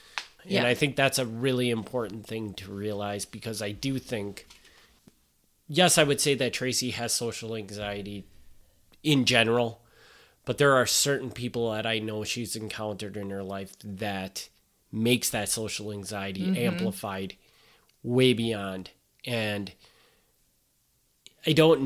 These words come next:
Speaker 2: know if, I would love to tell you that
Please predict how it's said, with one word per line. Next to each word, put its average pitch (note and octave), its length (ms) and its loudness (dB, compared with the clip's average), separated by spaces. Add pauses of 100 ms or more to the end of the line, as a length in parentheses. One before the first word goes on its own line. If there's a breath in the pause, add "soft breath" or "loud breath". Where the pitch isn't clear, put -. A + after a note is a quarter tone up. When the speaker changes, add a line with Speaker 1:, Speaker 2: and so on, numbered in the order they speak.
Speaker 2:
know C3 320 4
if, - 640 -6 (560)
I C3+ 120 0
would C3 120 4
love C#3 160 4
to B2 120 -4
tell B2+ 200 0
you B2 200 2
that A2+ 540 -4